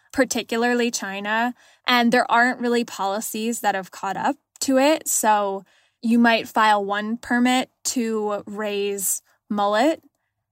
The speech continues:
and then you'll have to file another permit to raise sea cucumbers and another to raise kelp, and they might even be in different departments.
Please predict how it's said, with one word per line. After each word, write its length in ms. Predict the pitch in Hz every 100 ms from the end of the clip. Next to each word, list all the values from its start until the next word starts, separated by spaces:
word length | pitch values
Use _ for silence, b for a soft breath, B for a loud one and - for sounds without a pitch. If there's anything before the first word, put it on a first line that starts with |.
| _
and 220 | - 233
then 140 | 226 233
you'll 100 | 240
have 220 | 233 208
to 100 | 226
file 360 | 220 226 220 226
another 380 | 240 269 262
permit 520 | 247 - 208 202 196 -
to 160 | 254
raise 340 | 208 208 202 208
sea 180 | 233
cucumbers 720 | 226 226 208 208 208 202 196 -
and 160 | 208 202
another 480 | 214 247 247 233 233
to 160 | -
raise 260 | 220 208 -
kelp, 380 | - 277 262 -
and 280 | - 214 202 -
they 200 | 202 269
might 220 | 294 269
even 200 | 247 240
be 180 | 214 226
in 120 | 214
different 340 | 214 196 190
departments. 840 | 180 - - 247 - - 123 - -